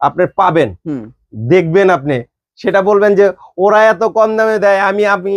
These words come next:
Speaker 1: এত দাম বেশি কেন?"
Speaker 2: হুম।
Speaker 1: না ভাই, আপনি কোয়ালিটি বে-, বিচার করলে আপনি আমার কাছেই আসতে হবে।
Speaker 2: রাইট, ওকে।
Speaker 1: ঠিক আছে?
Speaker 2: So
Speaker 1: তো এটার মধ্যে আপনি
Speaker 2: হুম।
Speaker 1: আরো একটা কালার দেখাচ্ছি।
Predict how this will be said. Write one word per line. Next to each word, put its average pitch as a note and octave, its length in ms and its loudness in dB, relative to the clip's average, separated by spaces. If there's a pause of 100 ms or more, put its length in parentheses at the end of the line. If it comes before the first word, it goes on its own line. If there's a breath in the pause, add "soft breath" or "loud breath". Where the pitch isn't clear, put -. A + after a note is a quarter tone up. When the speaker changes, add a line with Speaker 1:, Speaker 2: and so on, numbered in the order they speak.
Speaker 1:
এত F#3 220 -6
দাম G3 280 0
বেশি F#3+ 240 0
কেন?" F#3 200 -2 (100)
Speaker 2:
হুম। C3 280 -14
Speaker 1:
না E3 200 0
ভাই, C#3 200 -2 (160)
আপনি C#3 280 -4
কোয়ালিটি D#3 400 0
বে-, E3+ 220 0
বিচার F3 300 -2
করলে F#3 220 0 (280)
আপনি C3 220 -8
আমার B2+ 220 0
কাছেই B2 280 -4
আসতে G2+ 280 -4
হবে। F2 200 -10
Speaker 2:
রাইট, A#2 220 -4 (240)
ওকে। C#3 180 -4
Speaker 1:
ঠিক F3 120 2
আছে? G#2 200 -2 (200)
Speaker 2:
So E3 120 -6
Speaker 1:
তো D#3+ 140 4
এটার G3 260 2
মধ্যে G3+ 220 2
আপনি G3 200 0
Speaker 2:
হুম। F3 160 -4
Speaker 1:
আরো F3+ 180 2
একটা G#3 240 0
কালার F#3 260 0
দেখাচ্ছি। F#3 420 -2